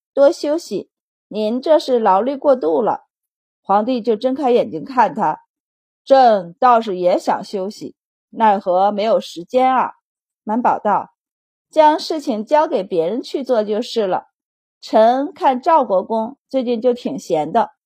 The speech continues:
皇帝忍不住笑：“赵国公怎么惹到你了？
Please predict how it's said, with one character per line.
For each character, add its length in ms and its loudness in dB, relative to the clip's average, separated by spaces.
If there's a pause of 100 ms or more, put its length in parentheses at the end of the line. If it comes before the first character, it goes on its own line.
(600)
皇 180 4
帝 140 0
忍 240 0
不 60 -12
住 160 -4
笑 260 2 (500)
：“赵 200 4
国 140 2
公 200 0
怎 200 -4
么 100 -6
惹 180 0
到 220 0
你 160 -10
了？ 220 -10